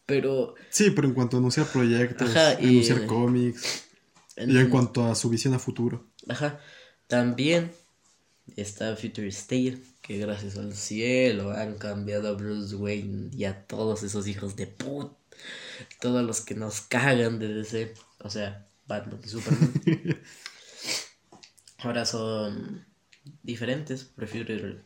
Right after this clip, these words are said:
Speaker 1: por Future State. Y también
Speaker 2: Bueno, igual solo va a durar dos meses, pero bueno.
Speaker 1: Ujú. También, eh, según yo, ¿quién había dicho que iba, que estaba trabajando en una serie de Naomi y
Speaker 2: Eh, Ava DuVernay.
Speaker 1: y la, cómo, cuál era la otra?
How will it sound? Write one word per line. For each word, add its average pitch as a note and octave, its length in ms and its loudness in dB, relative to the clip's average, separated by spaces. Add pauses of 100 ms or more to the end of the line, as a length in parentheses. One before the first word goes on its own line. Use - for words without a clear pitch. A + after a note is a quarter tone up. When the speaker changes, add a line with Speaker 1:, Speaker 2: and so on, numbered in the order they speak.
Speaker 1:
por G#2 160 -8
Future A2 320 -8
State. A#2+ 480 -8 (260)
Y A#2 280 -4
también G#2+ 500 -2
Speaker 2:
Bueno, D3 180 6
igual C#3 180 4
solo C3+ 200 0
va B2 60 2
a - 20 -4
durar A2+ 260 0
dos A2 160 0
meses, A2 300 -2
pero - 160 -8
bueno. B2 240 -6
Speaker 1:
Ujú. B2 240 -12 (520)
También, B2 800 -2 (760)
eh, A2 180 -4
según G#2 720 -6
yo, A2+ 260 -6 (100)
¿quién C#3 200 -6
había C3+ 160 -4
dicho B2 340 -8
que A2 80 -10
iba, G#2 220 -8
que - 200 -16
estaba A2 240 -6
trabajando G#2 420 -6
en G#2+ 80 -8
una G#2+ 160 -8
serie G#2 200 -10
de G2+ 140 -8
Naomi G#2 360 -8
y G2+ 640 -12 (640)
Speaker 2:
Eh, - 160 -6
Ava C3+ 220 4
DuVernay. A2 500 2 (200)
Speaker 1:
y A#2 160 -8
la, G#2+ 340 -4
cómo, D#3+ 180 -6 (220)
cuál D3 160 -4
era D3 140 -2
la C3+ 100 0
otra? B2+ 400 -6